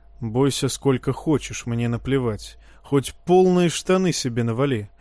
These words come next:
Пусть только тысяча одичалых полезет через стену, вопя и требуя твоей крови,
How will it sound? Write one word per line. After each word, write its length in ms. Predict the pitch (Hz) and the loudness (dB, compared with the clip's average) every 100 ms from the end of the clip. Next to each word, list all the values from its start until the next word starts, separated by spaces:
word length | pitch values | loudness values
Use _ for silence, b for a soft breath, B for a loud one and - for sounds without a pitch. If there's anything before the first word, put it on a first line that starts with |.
| b b b - | b b b -2
Пусть 340 | 131 123 - | 0 0 -2
только 380 | 143 135 - 131 | 0 0 0 -4
тысяча 580 | - 165 156 147 - 147 | -2 -4 -2 -2 2 2
одичалых 720 | 135 143 - 165 147 139 - | 2 -2 2 2 2 0 0
полезет 500 | 143 143 143 131 - | 2 2 2 0 -4
через 380 | - 127 120 - | -4 -2 -2 -4
стену, 400 | - 165 156 127 | -2 0 0 0
вопя 340 | 123 - 143 | 0 2 2
и 40 | |
требуя 420 | - 135 139 123 110 | 2 0 0 0 -2
твоей 340 | 120 123 123 | -2 0 -2
крови, 460 | - 160 175 156 | 0 2 4 2